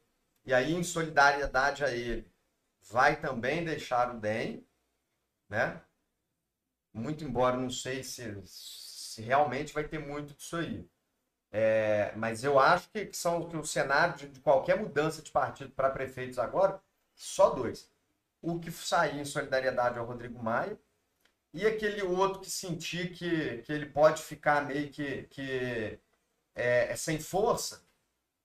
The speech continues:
por conta, né, de, ah, o Rodrigo Maia era referência lá, o dem era referência pra poder procurar, pra conseguir emenda, pra conseguir acesso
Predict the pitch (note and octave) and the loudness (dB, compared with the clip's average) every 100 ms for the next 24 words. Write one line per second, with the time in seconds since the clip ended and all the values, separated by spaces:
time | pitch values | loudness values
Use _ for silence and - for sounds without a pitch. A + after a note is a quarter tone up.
0 | _ _ _ _ - - C#3+ D#3 F3 D#3+ | _ _ _ _ -16 -8 2 4 4 2
1 | C#3 D#3 D#3 C#3+ B2+ D3+ C#3+ C#3+ D#3 D#3 | 2 2 2 -2 2 4 4 0 -4 -2
2 | C#3+ E3 F3 F3+ E3+ F3 F3 D#3 D3 D3+ | 2 6 6 6 2 0 -2 -2 0 0
3 | D3 C#3 E3+ F3 D3+ F3 E3 E3 D#3+ D3 | 2 4 4 2 0 2 0 0 -2 -4
4 | D#3 - - D3+ D3 C#3+ D3 A#2+ D3 E3+ | -4 -6 -8 -6 -4 -4 -6 0 2 2
5 | D3+ C#3+ - C3 A2+ D3 F3 E3+ - D3 | -2 -6 -8 -8 -4 0 0 -2 -6 -6
6 | - - C#3 A#2 - C#3+ C#3+ | -6 -4 -4 -2 -4 -2 -2